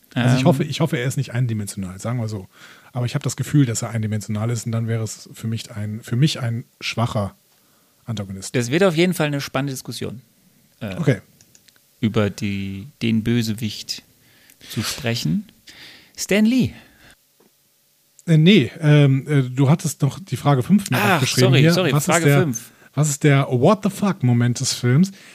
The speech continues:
Speaker 1: Das Problem, ich hab, ich hab jetzt, ähm, eine Sache habe ich noch nicht gemerkt. Ähm, Terrence Howard, ähm, hat das übrigens was damit zu tun, dass Howard the Duck, äh, ist egal. So, Ter-, <laughs> Terrence Howard, äh,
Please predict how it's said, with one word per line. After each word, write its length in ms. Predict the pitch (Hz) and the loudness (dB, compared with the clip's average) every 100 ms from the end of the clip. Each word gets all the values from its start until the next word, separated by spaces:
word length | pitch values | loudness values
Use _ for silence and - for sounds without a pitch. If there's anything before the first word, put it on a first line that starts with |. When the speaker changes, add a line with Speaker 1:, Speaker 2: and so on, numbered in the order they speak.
| - - | -18 -6
Speaker 1:
Das 200 | 123 - | -6 -2
Problem, 200 | 127 175 | 0 -2
ich 160 | 143 | -2
hab, 140 | 165 - | -6 -8
ich 220 | - - | -10 -6
hab 120 | 151 | -2
jetzt, 340 | 151 147 - - | 0 0 -4 -6
ähm, 420 | 131 127 127 123 - - _ _ - | -2 0 0 -2 -6 -16 _ _ 0
eine 240 | 156 180 | 4 6
Sache 220 | 156 151 | 4 0
habe 100 | 151 | 0
ich 60 | 131 | 2
noch 60 | |
nicht 140 | 143 - | 0 0
gemerkt. 580 | 120 117 131 208 - - _ _ _ _ _ - | -2 0 0 -2 -6 -20 _ _ _ _ _ -2
Ähm, 520 | 135 131 131 135 131 - _ _ - _ _ _ - | 4 4 4 4 0 -4 _ _ -20 _ _ _ -2
Terrence 420 | 151 196 190 - | 4 4 2 2
Howard, 460 | 147 127 196 - - _ _ _ _ _ _ _ _ _ _ - - _ _ _ _ - | 2 4 2 -2 -20 _ _ _ _ _ _ _ _ _ _ -20 -20 _ _ _ _ 0
ähm, 440 | 127 123 117 117 - - _ _ _ | 2 4 2 -2 -6 -20 _ _ _
hat 120 | - | -4
das 100 | 135 | -4
übrigens 260 | 151 - 117 | -2 -4 -4
was 120 | 117 | -2
damit 200 | 127 117 | 0 0
zu 100 | - | -2
tun, 200 | - 147 | -2 2
dass 220 | 127 - | 2 2
Howard 260 | 131 143 - | 4 4 4
the 100 | 110 | 0
Duck, 220 | - 151 - - | 0 -2 -2 -4
äh, 180 | 127 113 | -4 -4
ist 120 | - | -8
egal. 180 | 92 - - - - | -14 -14 -14 -10 -6
So, 80 | 123 - - | -6 -6 2
Ter-, 220 | 165 190 - - | 4 6 4 -2
<laughs> 60 | |
Terrence 380 | - 175 208 190 | 2 4 4 2
Howard, 300 | 165 180 190 - - - - | 0 0 -4 -8 -20 -16 -4
äh, 240 | 143 147 | -2 -2